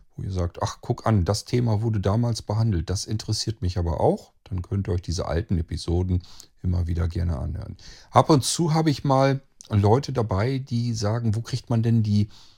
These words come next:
alten, die ersteren Irgendwasser-Episoden?“, wo ich mich immer ein bisschen wundere, weil wir die nicht rausnehmen. Die sind alle drin, die sind alle im Feed drin.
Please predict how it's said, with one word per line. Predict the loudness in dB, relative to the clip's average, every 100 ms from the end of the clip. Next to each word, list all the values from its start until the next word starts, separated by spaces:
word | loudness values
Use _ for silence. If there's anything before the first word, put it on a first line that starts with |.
| -20 2
alten, | 6 8 6 2
die | 2 0 0
ersteren | 0 0 0 2 2
Irgendwasser-Episoden?“, | 2 0 -2 -4 -6 -8 -10 -8 -6 -4 -4 2
wo | 4
ich | 4
mich | 0
immer | 2 2
ein |
bisschen | 2 0 2
wundere, | 4 4 2 2 -2 -8 -20 -20 _
weil | 2 4 4 4
wir | 2
die | 4 2
nicht | 2 2
rausnehmen. | 0 0 -2 -2 -2
Die |
sind | 0 2
alle | 0 -2
drin, | -2 -2 -2
die | -4
sind | -4
alle | -4 -4
im | -4
Feed | -4 -6 -2
drin. | -2